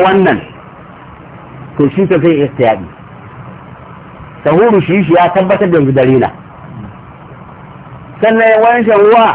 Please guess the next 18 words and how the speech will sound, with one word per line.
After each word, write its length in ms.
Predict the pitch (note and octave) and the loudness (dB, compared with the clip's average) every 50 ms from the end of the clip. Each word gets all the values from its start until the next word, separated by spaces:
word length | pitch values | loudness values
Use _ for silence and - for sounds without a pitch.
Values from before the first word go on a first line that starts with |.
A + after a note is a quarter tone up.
| - - - - - - | -6 -10 -18 -16 -8 -2
ya 180 | D#3+ F3+ G3+ G#3+ G#3 G#3 | 0 2 2 2 0 0
tabbatar 400 | A#3 A3+ A3+ A#3 A3+ A3+ A#3 A3+ G3 | 0 -2 0 0 0 0 0 -2 0
da 100 | F#3+ F3 C#3+ | 0 0 0
rana 320 | F3+ F#3 F#3+ G3 G3 F#3+ F3+ | 2 2 2 2 2 0 0
ta 100 | G3 F#3+ F#3+ | 0 0 2
faɗi 240 | G3 G3 F#3 E3+ | 2 2 0 0
har 200 | D3 C#3 F3 G#3 F#3 | -2 -2 -2 -2 0
duhu 160 | G3+ F#3 D#3+ D3+ | 0 0 2 2
ya 120 | C3+ A#2+ | 2 0
shigo. 220 | G#2 G#2+ G#2 G#2+ - - - - - - - - - - - - - C3+ - C#3+ D#3 D#3+ C#3 B2 C3 - - - - - - - - - - - - - - - - - - - - - - - - - - - - - - - - - | -2 -4 -6 -6 -8 -10 -18 -20 -20 -20 -20 -20 -20 -20 -20 -20 -20 -20 -18 -18 -18 -16 -16 -16 -18 -18 -18 -20 -20 -20 -20 -18 -18 -18 -18 -20 -20 -20 -20 -20 -20 -20 -20 -20 -20 -20 -20 -20 -20 -20 -20 -20 -20 -20 -20 -14 -6 -2
Kan 240 | D#3+ E3 E3+ D3+ C3 | 0 0 2 2 0
na 80 | B2 | 0
ku. 160 | A2+ - F#2 - - - - - - - - - - - - - - - - - - - - - - A#2+ | -2 -6 -10 -12 -14 -20 -20 -20 -20 -20 -20 -20 -20 -20 -20 -20 -20 -20 -20 -20 -20 -20 -18 -16 -10 -6
Hmm. 400 | A#2+ G#2+ G2+ F#2+ F2 E2 D#2 D2 - - - - - - - - - - - - - - - - - - - - - - - - - - - - - - - - - - - - - - - - - | -4 -4 -4 -4 -6 -8 -12 -14 -16 -20 -20 -20 -20 -20 -20 -20 -20 -20 -20 -20 -20 -20 -20 -20 -18 -18 -18 -18 -20 -20 -20 -20 -20 -20 -20 -20 -20 -20 -20 -20 -20 -20 -20 -20 -20 -20 -20 -10 -6
To, 100 | C#3 C3+ | -4 -2
mu 100 | B2+ A#2 G#2+ | -2 -2 -4
zo. 100 | G#2+ G2+ F#2 - - - - - - - - - C3 B2 B2 - C#3+ - - - - - - - - - - - - C#3 - - - - | -4 -6 -8 -10 -14 -20 -20 -18 -16 -16 -16 -16 -16 -16 -16 -16 -16 -16 -16 -16 -16 -16 -16 -16 -16 -16 -16 -18 -18 -16 -16 -12 -4 0
To, 60 | D#3+ | 0